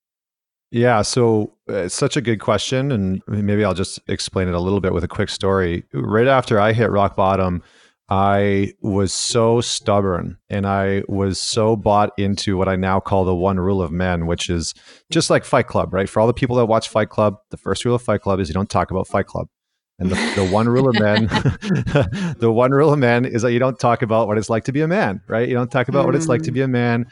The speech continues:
Speaker 1: going through a divorce, struggling with his health, struggling with depression or anxiety. You know, you don't talk about what it's like to be a man who's just lost his parents or his father, his mom, or whatever it is. You just don't talk about that shit.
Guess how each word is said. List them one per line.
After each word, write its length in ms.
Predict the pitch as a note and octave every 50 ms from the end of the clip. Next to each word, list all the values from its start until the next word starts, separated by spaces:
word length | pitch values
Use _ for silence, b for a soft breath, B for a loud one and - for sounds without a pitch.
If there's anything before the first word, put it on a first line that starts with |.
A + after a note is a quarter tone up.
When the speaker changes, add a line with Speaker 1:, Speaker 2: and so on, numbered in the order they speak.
| b b _ _
Speaker 1:
going 220 | - A2 G#2+ A#2+ A#2+
through 160 | - C#3+ C#3+
a 20 |
divorce, 560 | D3 D3+ A#2+ A2+ A2 A2+ A2 A2 A2 - - -
struggling 380 | - - - A2 G#2+ A#2 C3
with 100 | C#3 C#3+
his 160 | C#3 D#3+ C#3 -
health, 460 | A#2+ A#2 A2 G#2+ A2 A2 G2+ - - -
struggling 360 | - - A#2 G#2 G#2 B2 B2+
with 140 | B2 B2 -
depression 420 | C#3+ - - C3 B2 - - C3
or 80 | C3 C3+
anxiety. 760 | C#3+ C#3+ A#2+ A2+ A2+ G#2+ A2 A2 G#2+ G#2+ A2+ A2 A2 A2 b b b b b _ -
You 80 | G#2+
know, 260 | G#2 G#2 G2+ G#2 G2+ G2+
you 120 | G#2 G#2
don't 160 | G#2+ A2 G#2+
talk 140 | - B2+ A2
about 180 | A2+ A#2+ B2 A2+
what 80 | A#2
it's 120 | A2+ - -
like 140 | A#2+ A2+
to 80 | - -
be 80 | A#2+ A#2+
a 60 | A#2+
man 220 | A#2+ A#2+ A#2+ A#2
who's 120 | G#2+ G2+ -
just 200 | - G2+ - -
lost 260 | A2 A2 A2 - -
his 100 | B2 -
parents 500 | - - A#2 G#2+ G#2+ A2 A2 A2 - -
or 100 | G#2 G#2
his 100 | G#2+ -
father, 340 | - - G2 G2 G2+ G#2 G#2+
his 100 | G2+ F#2
mom, 200 | G2 F#2 F#2+ F#2+
or 80 | F2+
whatever 400 | F2 F#2 G2 A2 A#2+ B2 C3 A#2+
it 80 | G#2 F#2+
is. 200 | F2+ F2+ F2 - b b b b _
You 80 | - A2+
just 180 | A#2+ C3+ A2 -
don't 220 | C#3+ C3 B2 -
talk 180 | - A2+ A2 -
about 200 | G2+ F#2 E2 -
that 120 | E2 D#2+
shit. 260 | - - - - -